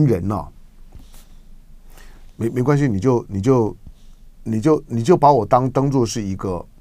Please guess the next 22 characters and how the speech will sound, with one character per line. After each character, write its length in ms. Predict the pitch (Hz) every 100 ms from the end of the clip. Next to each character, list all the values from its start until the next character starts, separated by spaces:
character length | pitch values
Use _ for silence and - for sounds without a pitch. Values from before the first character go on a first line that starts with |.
| -
是 160 | - 135
一 80 | 117
个 180 | 104 -
男 180 | 98 110
性 120 | 127
的 80 | 107
沙 180 | 104 110
文 180 | 104 104
主 160 | 92
义 80 | 87
者 180 | 87 87
好 180 | 80 50
了。 200 | 50 50 - - - - - - - - - - - - - - - -
男 240 | 98 131
人 160 | 156 147
有 140 | 113
男 180 | 92 98
人 140 | 123
的 80 | 127
样 280 | 127 160 101
子 120 | 82
嘛， 160 | - 58